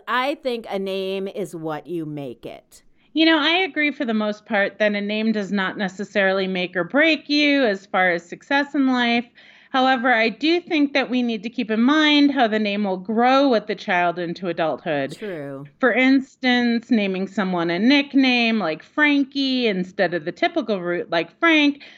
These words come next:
Speaker 2: might put them in less of a running for a C E O role or a partnership at the firm.
Speaker 1: Yes, because it's a, it's more diminutive and it's a child name, or Jimmy and James.
Speaker 2: Mm-hmm.
Speaker 1: Always give them the choice, yeah.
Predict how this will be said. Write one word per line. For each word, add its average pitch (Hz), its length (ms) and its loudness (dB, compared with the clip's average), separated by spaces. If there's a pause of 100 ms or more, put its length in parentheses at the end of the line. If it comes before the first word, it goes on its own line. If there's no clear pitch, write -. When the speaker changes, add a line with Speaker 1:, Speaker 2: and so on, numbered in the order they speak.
(100)
Speaker 2:
might 247 240 -2
put 277 180 -2
them 240 160 2
in 196 160 -2
less 196 220 -4
of 180 120 -4
a 190 100 0
running 277 440 2
for 208 180 0
a 170 80 -4
C 208 420 -8
E 220 60 2
O 269 220 2
role 240 400 0
or 202 120 2
a 196 80 -8
partnership 180 600 -6
at 180 120 -8
the 180 80 -8
firm. 120 540 -8 (320)
Speaker 1:
Yes, 202 480 -6
because 214 360 -8
it's 202 160 -10
a, 196 240 -8
it's 214 200 -10
more 202 220 -6
diminutive 175 1300 -8
and 170 160 -12
it's - 180 -20
a 165 80 -10
child 143 640 -14
name, 143 400 -14
or 156 220 -12
Jimmy 175 480 -4
and 156 180 -10
James. 139 600 -16
Speaker 2:
Mm-hmm. 226 400 -2
Speaker 1:
Always 262 360 0
give 180 260 -4
them 170 200 -10
the 165 100 -12
choice, 113 680 -16
yeah. 147 340 -14